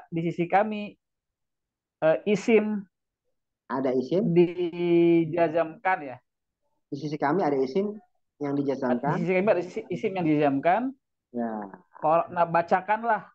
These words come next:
Speaker 2: Ah.
Speaker 1: Kor-,
Speaker 2: Qara'nahu fi
Speaker 1: qara'nahu.
Speaker 2: Kami telah membacanya.
Speaker 1: Oh, kami telah membacanya ya, qara'nahu.
Speaker 2: Hmm.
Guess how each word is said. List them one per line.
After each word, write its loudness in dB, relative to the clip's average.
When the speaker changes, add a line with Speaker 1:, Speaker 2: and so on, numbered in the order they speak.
Speaker 2:
Ah. 2
Speaker 1:
Kor-, -4
Speaker 2:
Qara'nahu 4
fi -4
Speaker 1:
qara'nahu. -4
Speaker 2:
Kami 2
telah 0
membacanya. -2
Speaker 1:
Oh, 0
kami -4
telah 4
membacanya 0
ya, -4
qara'nahu. -4
Speaker 2:
Hmm. -20